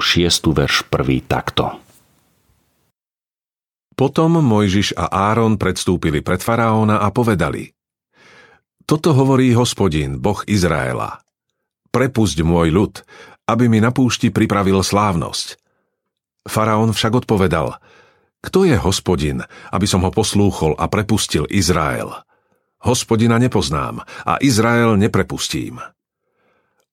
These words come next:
Speaker 2: Oni mu povedali: „Stretol sa s nami Boh Hebrejov.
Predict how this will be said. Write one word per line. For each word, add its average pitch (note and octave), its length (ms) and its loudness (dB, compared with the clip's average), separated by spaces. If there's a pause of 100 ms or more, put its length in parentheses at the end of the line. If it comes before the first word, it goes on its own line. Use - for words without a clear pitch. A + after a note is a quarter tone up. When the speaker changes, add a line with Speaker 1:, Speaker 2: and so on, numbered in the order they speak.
Speaker 2:
Oni F#2+ 240 4
mu F#2+ 160 2
povedali: D#2+ 560 0 (560)
„Stretol G#2+ 560 0
sa G2+ 160 -2
s - 80 -2
nami G2+ 240 2
Boh G2 160 2
Hebrejov. F2 720 -2